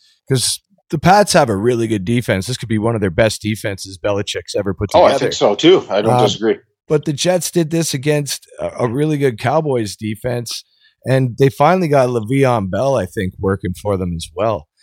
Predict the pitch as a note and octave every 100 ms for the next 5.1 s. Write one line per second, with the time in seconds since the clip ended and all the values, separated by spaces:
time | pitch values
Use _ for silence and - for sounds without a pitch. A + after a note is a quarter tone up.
0 | _ _ - D3+ E3+ D#3 D#3+ E3+ F3+ G3+
1 | - _ _ _ _ _ - B2+ A2+ A#2+
2 | A2 G#2+ A2 G2 A#2 B2 A2+ F2 - _
3 | _ _ _ - G2 C#3+ C#3+ B2 G2+ G2+
4 | B2 C#3 F#2+ A2+ A2 G2 F#2+ C3 A2+ -